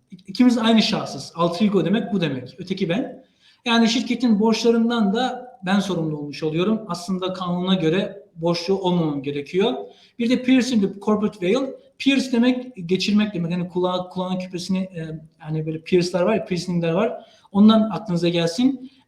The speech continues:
Piercing the corporate veil. Yani siz bir corporation kurduğunuzda, bir şirket kurduğunuzda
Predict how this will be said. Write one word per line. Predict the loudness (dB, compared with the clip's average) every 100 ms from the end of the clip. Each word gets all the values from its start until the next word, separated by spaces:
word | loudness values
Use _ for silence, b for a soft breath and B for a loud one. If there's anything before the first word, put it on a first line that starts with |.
| 0
Piercing | 4 6 6 4
the | 4
corporate | 2 2 2 2
veil. | 2 -2 -10 B B -2
Yani | 2
siz | 2 2 0
bir | 2
corporation | 4 4 4 4 4 4
kurduğunuzda, | 4 4 4 4 2 -2 -4 -4
bir |
şirket | -4 -4 -4 -4 -2
kurduğunuzda | -2 2 4 2 -2 -4